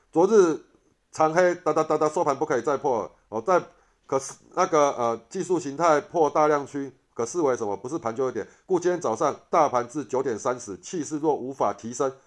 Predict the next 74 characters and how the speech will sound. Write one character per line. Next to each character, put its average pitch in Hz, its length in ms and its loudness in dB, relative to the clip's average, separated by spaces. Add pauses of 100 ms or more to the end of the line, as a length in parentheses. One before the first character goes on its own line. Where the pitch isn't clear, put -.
(180)
站 165 160 0
回 131 100 0
五 113 160 -4
日 135 120 -8
线 135 120 -6
则 117 140 -4
必 135 160 -10
须 131 80 -8
要 131 80 -2
快 120 160 -8
速 120 100 -10
调 104 140 -8
整 98 140 -10
持 104 100 -12
股， 92 140 -14
哒 113 120 -8
哒 107 120 -6
哒 107 100 -8
哒 104 100 -6
哒 101 140 -10
哒， 107 120 -10 (100)
哦， 92 240 -12
这 127 80 -10
个 107 180 -8
是 107 180 -12 (220)
提 98 160 -20
醒 92 220 -20
的。 - 60 -20 (440)
好， 107 180 -4 (360)
那 220 120 6 (460)
八 240 160 6
点 208 220 6
五 151 80 0
十 170 100 -6
八 196 160 8
分， 196 220 2 (600)
期 175 140 -4
货 233 120 8
开 214 120 4
盘 170 200 2
符 135 120 -2
合 139 140 2
预 180 140 -4
期。 104 260 -8 (320)
再 214 160 8
来 165 80 4
看 185 180 2
现 202 300 2
货 180 140 6
开 165 160 2
盘， 110 180 2 (300)
吞 214 160 6
噬 208 100 -2
回 175 160 6
去 190 100 -2
昨 156 240 4
天 185 300 0 (220)
尾 127 120 -2
盘 135 140 0
下 170 180 2
杀 165 120 2
的 147 100 2
幅 139 160 -4
度， 156 100 0
基 175 140 -6
本 127 100 0
上 139 220 0
初 165 160 -4
步 151 140 -4
就 139 120 -2
安 135 200 -2
全 101 180 -8
了。 82 160 -16 (300)
OK， 220 260 0